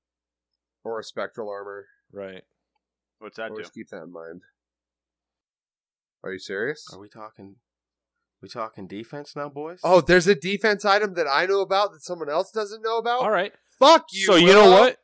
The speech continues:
Speaker 2: You know what? All those breastplates, they have mana. If you're building Transcendence, your attack power scales off your mana. Build a defensive item.
Speaker 1: Uh,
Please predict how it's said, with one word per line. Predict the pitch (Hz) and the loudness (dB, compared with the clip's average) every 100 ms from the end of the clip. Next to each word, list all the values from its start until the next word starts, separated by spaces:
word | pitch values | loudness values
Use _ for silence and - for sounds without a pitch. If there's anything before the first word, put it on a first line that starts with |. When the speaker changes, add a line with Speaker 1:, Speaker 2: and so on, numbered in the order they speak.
| - | -14
Speaker 2:
You | 190 | -8
know | 202 | -4
what? | 220 269 | -4 -4
All | - 190 | -6 -6
those | 208 202 | -6 -8
breastplates, | 185 208 - 262 285 - _ _ | -6 -6 -4 -8 -8 -16 _ _
they | 170 175 | -6 -4
have | 185 160 | -4 -6
mana. | 175 220 285 - _ _ | -10 -8 -10 -14 _ _
If | |
you're | 147 | -12
building | 139 180 170 170 | -4 -4 -4 -10
Transcendence, | - 180 156 - 190 214 262 - - _ _ _ _ - | -10 -12 -10 -6 -6 -6 -14 -14 -16 _ _ _ _ -10
your | 127 | -10
attack | - 160 165 | -6 -8 -8
power | - 185 180 | -4 -4 -4
scales | 185 - 180 165 | -10 -6 -6 -6
off | 180 175 | -8 -8
your | 180 | -12
mana. | 147 165 180 202 _ _ _ _ - | -10 -10 -12 -14 _ _ _ _ -6
Build | 180 170 | -4 -4
a | 147 | -8
defensive | 131 - 160 127 120 | -14 -8 -8 -8 -12
item. | 107 92 90 _ _ _ _ _ _ _ _ - | -12 -12 -16 _ _ _ _ _ _ _ _ -20
Speaker 1:
Uh, | 113 113 113 | -14 -12 -12